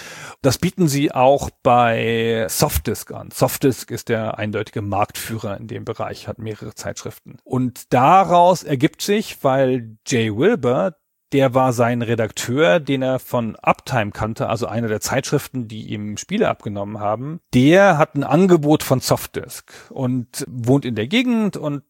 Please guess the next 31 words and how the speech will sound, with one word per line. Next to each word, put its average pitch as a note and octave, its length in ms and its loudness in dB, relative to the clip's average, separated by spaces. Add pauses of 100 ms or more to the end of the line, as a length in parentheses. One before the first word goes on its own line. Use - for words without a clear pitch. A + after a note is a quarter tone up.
(120)
der C3+ 260 2
sagt B2+ 280 -2
dann, A2 100 -4
„Pass - 180 -10
auf, F#3 380 2
hier, D3+ 720 2
ihr B2+ 100 -2
habt - 100 -6
doch - 120 -10
da A2 240 0
auch - 160 -2
mit G#2+ 180 -12
Softdisk G3 340 0
schon F3 140 -6
mal D#3 100 0
geredet. C3 560 -2
Die D3 140 2
haben C3+ 220 2
gesagt, B2+ 280 0
sie B2 80 -4
wollen A#2+ 140 0
euch G#2+ 120 -8
mal G#2 100 -8
kennenlernen. F3 600 2
Ich - 120 -10
fahr C3 160 0
jetzt - 160 -4
da A#2 40 -4
runter E3 460 0
nach - 220 -6
Louisiana.“ C#3 840 2